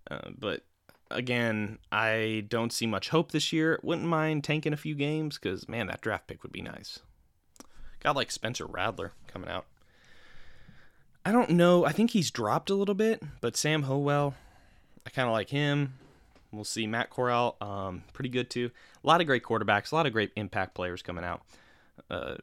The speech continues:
but it'll be interesting to see where all the quarterbacks land <laughs> this next offseason. Hopefully Washington can, uh, get a good one. Um, other than that,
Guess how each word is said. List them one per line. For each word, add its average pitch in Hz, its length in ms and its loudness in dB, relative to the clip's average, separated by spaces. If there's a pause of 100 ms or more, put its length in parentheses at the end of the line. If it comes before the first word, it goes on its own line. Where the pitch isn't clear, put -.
(140)
but 90 460 -2 (640)
it'll 135 200 2
be 135 160 6
interesting 131 360 2
to 107 80 -2
see 120 120 0
where 113 140 4
all 110 100 4
the 104 80 -2
quarterbacks 90 520 -2
land 90 260 -4
<laughs> - 40 -12
this - 180 -4
next - 240 -8
offseason. - 540 -8 (760)
Hopefully 131 420 2
Washington 110 640 2
can, 92 260 -6
uh, 85 220 -6 (160)
get - 140 -6
a - 40 -12
good - 200 -16
one. - 220 -16 (460)
Um, 131 360 4
other 202 240 4
than 170 200 2
that, 151 340 4